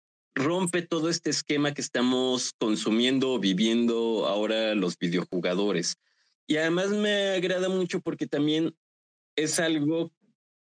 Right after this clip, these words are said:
que puede conectar no solamente con las generaciones jóvenes, sino con las más grandes. Es un, se me hace un videojuego que engloba muchos aspectos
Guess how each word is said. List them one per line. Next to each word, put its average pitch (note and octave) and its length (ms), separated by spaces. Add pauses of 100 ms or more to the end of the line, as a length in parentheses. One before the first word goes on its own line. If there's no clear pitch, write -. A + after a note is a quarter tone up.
que C#3 240
puede D3+ 680
conectar C#3+ 640 (400)
no F#3 120
solamente G#3 540
con C#3 240
las A2 320
generaciones B2 800
jóvenes, C#3+ 520
sino G#2+ 320
con F#2+ 460 (120)
las G2+ 220
más B2 300
grandes. A#2+ 680 (600)
Es B2+ 220
un, C#3 260
se - 220
me A#2+ 140
hace C#3 180
un C#3 100
videojuego C3 460
que G2+ 380 (580)
engloba D3+ 480
muchos D#3+ 340
aspectos C#3+ 840